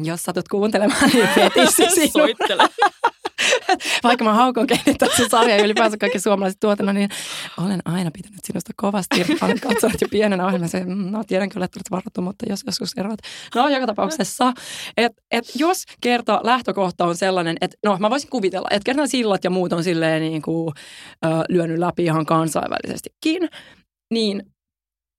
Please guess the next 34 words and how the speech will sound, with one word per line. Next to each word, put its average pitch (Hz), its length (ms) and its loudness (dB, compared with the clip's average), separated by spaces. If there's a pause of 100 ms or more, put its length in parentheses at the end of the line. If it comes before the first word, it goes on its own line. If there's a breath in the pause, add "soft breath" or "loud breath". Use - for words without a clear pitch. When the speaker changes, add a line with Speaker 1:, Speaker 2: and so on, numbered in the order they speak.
(140)
Speaker 1:
onks 339 260 2
ihmisiä 254 460 0
kiinnostanut, 175 800 -2 (320)
että - 140 -12
ketkä, 220 460 -2 (160)
että 196 120 2
onks 247 120 -2
tavallaan 196 340 2
niinku 170 200 -2
nää 165 380 0 (200)
näyttelijät 170 600 0 (1000 soft breath)
suuria 185 340 0
tähtiä 165 380 0
niitten 160 340 -4 (400)
omassa 185 440 0
kotimaassa? 208 580 -2 (600 loud breath)
Ei. 214 200 0 (380 loud breath)
Mitä 302 140 2
jos 381 80 4
Speaker 2:
Ei 302 60 2
Speaker 1:
miettii 277 180 2
Speaker 2:
kai. 247 80 4
Speaker 1:
esimerkiksi 233 380 0
Scamia, 220 420 2
tai 175 140 2
onko 160 60 -4
se 180 80 -4
Scam, 175 280 -2
miten 165 280 -4
se 160 60 -4
nyt 165 120 -6
sanotaankaan? 175 560 -2
Speaker 2:
Mm, 165 60 2
Scam. 185 300 -8